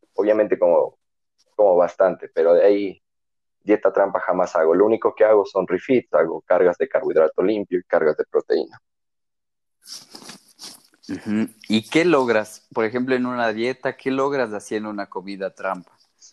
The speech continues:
Speaker 2: en tu sistema?
Speaker 1: Lo que supuestamente dicen que te acelera el metabolismo. Lo que yo en sí entiendo, en base a lo que he estudiado,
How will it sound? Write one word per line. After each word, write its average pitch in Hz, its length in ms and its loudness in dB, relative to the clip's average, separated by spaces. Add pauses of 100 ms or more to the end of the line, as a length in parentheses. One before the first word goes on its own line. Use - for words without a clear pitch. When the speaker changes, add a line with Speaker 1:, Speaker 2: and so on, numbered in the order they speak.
(140)
Speaker 2:
en 98 180 -6
tu 104 140 -10
sistema? 98 680 -6 (1900)
Speaker 1:
Lo 117 280 4
que 120 160 4
supuestamente 151 1080 2 (1080)
dicen 110 720 2 (960)
que 92 180 4
te 90 120 0
acelera 90 400 4
el 80 80 0
metabolismo. 76 800 -4 (200)
Lo 90 280 2
que 85 200 -2
yo 110 300 4
en 90 220 0
sí 87 240 -8
entiendo, 90 540 0
en 85 100 -8
base 90 260 2
a 101 40 0
lo 101 140 -2
que 95 100 -8
he - 20 -8
estudiado, 110 500 2